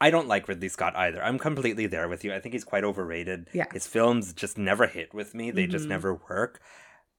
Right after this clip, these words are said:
Speaker 1: But The Last Duel actually has some substance to it.
Speaker 2: Where was the promotion for that film, though? Like,
Speaker 1: That's not on him,
Speaker 2: him,
Speaker 1: though,
Speaker 2: though.
Speaker 1: right?
Speaker 2: Yeah, no. No, that's fair. Okay,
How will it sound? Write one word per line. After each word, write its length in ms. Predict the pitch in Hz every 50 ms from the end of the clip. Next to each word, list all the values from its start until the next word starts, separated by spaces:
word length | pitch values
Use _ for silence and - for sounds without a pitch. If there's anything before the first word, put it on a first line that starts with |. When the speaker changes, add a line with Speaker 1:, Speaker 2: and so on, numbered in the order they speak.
| _ _
Speaker 1:
But 180 | - 117 110 -
The 120 | - 110 104
Last 360 | 98 90 90 87 - - 85
Duel 240 | - 92 85 82 78
actually 400 | 82 82 80 - - 95 92 85
has 240 | - 82 78 78
some 300 | - - 87 85 85 80
substance 480 | - - - - - - 87 87 - -
to 80 | - -
it. 160 | - - - _ _ - -
Speaker 2:
Where 280 | 220 175 180 180 175 175 175
was 180 | 180 170 175
the 80 | - 160
promotion 640 | - - 165 160 156 156 160 160 - - 151 160
for 120 | 156 - 80
that 220 | 78 80 - -
film, 280 | - - - - - 60
though? 320 | 60 - - - - - 190
Like, 340 | 190 - - 87 - - _ _ _
Speaker 1:
That's 200 | 107 113 - -
not 140 | 151 139 139
on 120 | 127 110
him, 180 | 95 101 123 135
Speaker 2:
him, 240 | 196 190 - 180 170
Speaker 1:
though, 80 | -
Speaker 2:
though. 40 | 101
Speaker 1:
right? 60 | 90 90
Speaker 2:
Yeah, 200 | - - - - -
no. 220 | - - - - - _ _ _ _ _ -
No, 140 | - -
that's 200 | - - - -
fair. 400 | - - - - - 202 202 - _ _ _ _ _ _ - _
Okay, 140 | 302 285